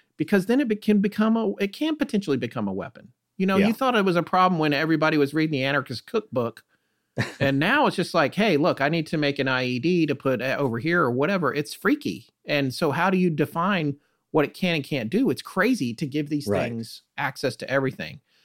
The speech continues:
Speaker 1: And at that town hall, Aguirre y Arcas also said, "No, A I isn't these things people think it might not be.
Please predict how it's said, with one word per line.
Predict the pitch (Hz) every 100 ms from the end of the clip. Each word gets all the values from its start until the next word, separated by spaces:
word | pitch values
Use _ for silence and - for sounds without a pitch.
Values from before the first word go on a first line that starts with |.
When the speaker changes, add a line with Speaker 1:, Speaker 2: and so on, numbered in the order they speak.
| _ _ _ _ -
Speaker 1:
And | 143 135 131 131 - _ _ _ _ _ _ _ _ _
at | 165 160
that | 180 185 170 -
town | 175 165 139
hall, | 151 143 107 123
Aguirre | 139 135 151 156 147
y | 135
Arcas | 131 131 123 - -
also | - 151 151
said, | 143 135 117 107
"No, | 147 165 165 151
A | 160 165
I | 143 139
isn't | 120 139 131 120
these | 123 120
things | 131 127
people | - 127 113
think | 107 113
it | 92
might | 101 82
not | 92
be. | - 98